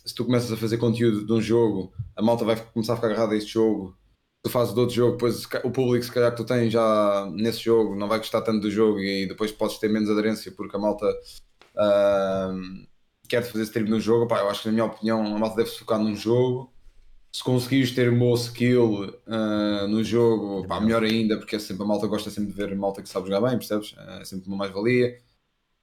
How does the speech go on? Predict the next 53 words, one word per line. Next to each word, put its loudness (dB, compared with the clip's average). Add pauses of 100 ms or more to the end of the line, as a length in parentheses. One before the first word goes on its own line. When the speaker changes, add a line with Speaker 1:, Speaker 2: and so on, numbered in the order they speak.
(120)
Speaker 1:
Trabalhares 4
a 0
comunicação, 0
porque -10
lá 2
está, 0
é -2
uma -2
coisa, 0
há, -4
se -6
há 2
coisa 0
que -6
a -4
malta -2
tem -4
que -4
ter -2
na, -2 (280)
eh, -14
consciência, -6
pá, -10 (100)
nem, -8
pá, -12
nem -8
toda 0
a -2
gente -2
consegue -6
ser -10
streamer, -10
é -10
uma -2
realidade. 2 (800)
Como 0
é -8
que 0
eu -8
te -14
posso -2
dizer? 0
Ah, -2
não, -2
não 0
são -6
todos 0
os -8
que -18
conseguem -2
fazer, -4
por -10
exemplo -10